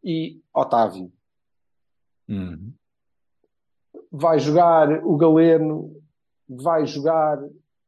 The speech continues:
Speaker 1: o Dani Namazo mais descaído à direita e o Taremi, não é?
Speaker 2: <laughs>
Speaker 1: Não, não vai nada.
Speaker 2: Mas não
Speaker 1: Vai
Speaker 2: vai
Speaker 1: jogar
Speaker 2: nada.
Speaker 1: o, vai jogar o Taremi e um outro avançado.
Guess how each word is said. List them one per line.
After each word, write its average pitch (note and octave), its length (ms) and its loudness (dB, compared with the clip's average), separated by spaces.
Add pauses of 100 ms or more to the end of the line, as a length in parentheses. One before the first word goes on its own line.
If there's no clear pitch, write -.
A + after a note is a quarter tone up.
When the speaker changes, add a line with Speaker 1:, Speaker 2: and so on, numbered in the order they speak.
(400)
Speaker 1:
o E3+ 120 -10
Dani E3 340 -2
Namazo D3+ 500 -8
mais D3+ 200 -10
descaído D3 420 -2
à C3 60 2
direita D3 600 -2
e C#3+ 180 -8
o C3 40 -10
Taremi, A2+ 500 -4
não F#2 120 -12
é? - 80 -8 (200)
Speaker 2:
<laughs> - 220 -16
Speaker 1:
Não, B2 260 4
não A#2+ 140 2
vai G2+ 160 -2
nada. F2+ 300 -8 (120)
Speaker 2:
Mas C3+ 140 -6
não A#2+ 160 0
Speaker 1:
Vai E3 160 6
Speaker 2:
vai D3+ 100 -4
Speaker 1:
jogar D#3+ 160 2
Speaker 2:
nada. D3 320 -10
Speaker 1:
o, C3+ 140 -16
vai D#3 160 2
jogar D3+ 220 2
o D3 160 -8
Taremi D3+ 500 -2 (260)
e A#3 380 0 (2000)
um C3 180 -8
outro B2+ 260 -6
avançado. G2 500 -8